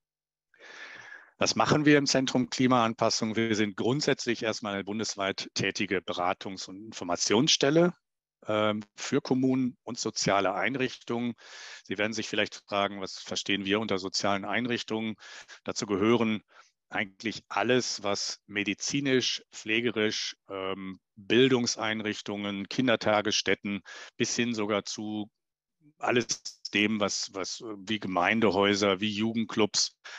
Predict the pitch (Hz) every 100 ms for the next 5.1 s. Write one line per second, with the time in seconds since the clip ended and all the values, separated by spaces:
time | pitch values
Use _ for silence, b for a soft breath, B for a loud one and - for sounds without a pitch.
0 | B 110 113 117 - 104 107 - 104 -
1 | - _ _ _ 98 98 110 - 113 104
2 | 98 - 92 98 104 - - - 101 98
3 | 101 107 101 98 98 107 113 107 107 -
4 | - 98 95 - 104 - - 139 123 113